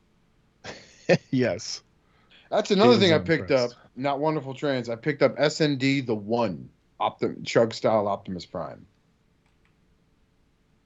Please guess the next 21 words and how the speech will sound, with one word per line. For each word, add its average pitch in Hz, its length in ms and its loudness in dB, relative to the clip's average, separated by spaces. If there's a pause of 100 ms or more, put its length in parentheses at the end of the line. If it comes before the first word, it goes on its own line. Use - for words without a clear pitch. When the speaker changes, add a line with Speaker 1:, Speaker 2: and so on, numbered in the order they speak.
(220)
Speaker 1:
That 117 80 0
was 107 180 0
he. 123 80 -2
Speaker 2:
And, 120 260 -2 (640)
huh? 170 320 6 (840)
Speaker 1:
And 113 140 -6
how 120 180 -2
is 104 100 -8
he? 117 120 0 (1040)
Speaker 2:
I'm 175 220 6
not 220 180 6
gonna 175 220 6
lie, 160 240 8
man. 131 400 2
Um, 117 440 2
I 135 160 4
expected 165 640 2 (140)
him 143 220 -2
to 120 80 0
feel 110 340 0
less. 131 400 0